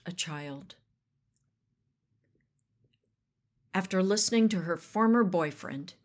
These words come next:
she shares many profound insights about life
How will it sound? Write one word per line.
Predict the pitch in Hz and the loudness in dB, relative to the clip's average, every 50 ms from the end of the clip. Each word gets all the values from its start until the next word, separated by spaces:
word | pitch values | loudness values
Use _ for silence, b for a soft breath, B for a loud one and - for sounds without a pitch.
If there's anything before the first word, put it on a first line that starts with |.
| _ _ | _ _
she | - - - 220 196 | -8 -2 0 0 2
shares | - - 254 226 214 196 160 135 160 - - - | 2 2 2 4 4 4 2 2 0 -2 -4 -2
many | - 190 196 196 214 226 226 226 226 | -2 0 2 4 4 6 6 4 4
profound | 226 226 - 180 180 - 208 202 214 220 226 | 2 0 -4 -6 -4 -2 -2 0 2 2 0
insights | - 214 220 214 - - 151 - - - - - - - | 2 0 0 0 0 -2 -4 -6 -6 -2 -2 -2 -2 0
about | - 190 180 185 185 180 - - | -2 0 2 2 2 0 -2 -2
life | - 180 180 185 180 - | -2 0 0 -2 -4 -6